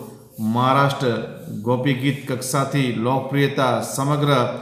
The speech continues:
કુંભમાં ચર્ચા અને કુતૂહલ કેન્દ્ર બની રહ્યા છે. આવતા સપ્તાહમાં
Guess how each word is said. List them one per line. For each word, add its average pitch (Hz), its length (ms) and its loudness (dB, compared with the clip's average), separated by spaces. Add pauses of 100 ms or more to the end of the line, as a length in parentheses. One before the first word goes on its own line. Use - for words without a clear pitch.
(340)
કુંભમાં 135 520 0
ચર્ચા 135 420 0
અને 123 300 -2
કુતૂહલ 139 520 0
કેન્દ્ર 127 400 0
બની 113 220 0
રહ્યા 113 220 0
છે. 104 480 -4 (240)
આવતા 113 400 -2
સપ્તાહમાં 135 840 0